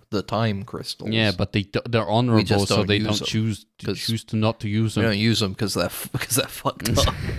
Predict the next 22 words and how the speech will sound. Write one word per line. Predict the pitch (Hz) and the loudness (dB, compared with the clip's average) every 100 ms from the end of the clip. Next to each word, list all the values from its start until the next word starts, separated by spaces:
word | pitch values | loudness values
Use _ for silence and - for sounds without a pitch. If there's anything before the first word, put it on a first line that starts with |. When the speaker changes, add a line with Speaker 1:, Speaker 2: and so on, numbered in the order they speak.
| - 135 - 120 - 131 151 | -4 -4 -4 -4 -2 0 -2
Speaker 1:
'Cause | 110 | 0
if | 110 | 0
you | 107 | 0
touch | - 131 127 | 2 0 2
one, | 117 | -2
it | 101 | -2
shows | - 110 104 | 0 0 2
you | 107 | 0
how | |
you | 104 101 | 0 0
die, | 107 104 101 | 2 2 2
and | 104 | 0
everybody's | 104 113 117 | -4 -4 -2
scared | - - 160 | -2 0 0
of | 151 131 | 2 4
it. | |
Speaker 2:
Yeah. | 190 147 131 - 180 - 170 190 175 - - | 4 4 0 2 2 2 2 0 0 -4 -18
<laughs> | - - - | -16 -12 -4
Imagine | 165 226 196 190 | 2 2 4 0
if | - | 0
you, | 165 | 0
like, | 147 123 | 2 2